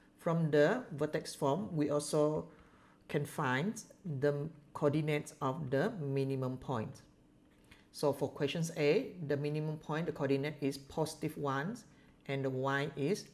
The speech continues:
negative four. And this negative four is also the minimum value. The other information that you can get is the axis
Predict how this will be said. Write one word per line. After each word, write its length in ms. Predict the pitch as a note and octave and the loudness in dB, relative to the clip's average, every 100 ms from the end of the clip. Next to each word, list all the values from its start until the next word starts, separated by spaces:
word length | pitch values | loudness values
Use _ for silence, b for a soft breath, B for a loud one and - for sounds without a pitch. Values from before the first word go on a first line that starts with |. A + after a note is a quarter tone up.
| - | -10
negative 540 | C3 B2 B2 B2+ C3 - | -6 -4 -4 -4 -6 -2
four. 280 | D3 A2+ - - - B B B B - | 0 0 -2 -14 -20 B B B B -4
And 260 | C#3 C#3 | -2 0
this 240 | F3+ G3+ D#3+ | 0 0 0
negative 360 | D#3 D#3+ D#3+ | -2 -2 -4
four 280 | E3 D#3 D3+ | -4 -2 -2
is 220 | D3 C#3 - | -2 -4 -4
also 600 | C#3+ C#3 D#3 C3+ E3 - B B B B2+ | -2 -2 0 0 -2 -8 B B B 0
the 180 | B2+ | 0
minimum 720 | E3+ C#3+ C3+ B2 A#2+ A#2+ F3+ D#3 | 0 -2 -2 -2 -2 -2 -2 -2
value. 360 | C3 A#2 A#2+ A2 - - - - - B B B B B - - - _ - - _ - _ - - - - - - - | 0 0 0 -4 -8 -20 -20 -20 -20 B B B B B -20 -20 -20 _ -20 -20 _ -20 _ -20 -20 -20 -20 -20 -16 -6
The 120 | D3+ | -2
other 180 | F3+ F#3+ | 2 2
information 680 | G3 E3 E3 D#3+ D#3+ F3 D#3+ | 2 0 0 2 2 2 0
that 100 | D#3+ | 0
you 120 | D3+ | 0
can 300 | D#3 C#3 B2+ | 0 -2 2
get 340 | C#3 F3 - - - _ _ | 4 4 0 -12 -20 _ _
is 300 | D3+ C3+ C#3 D3 | 2 2 2 -2
the 260 | C#3+ E3+ - - | 0 0 -2 -4
axis 480 | C#3 - - C#3 | -6 -4 -4 -4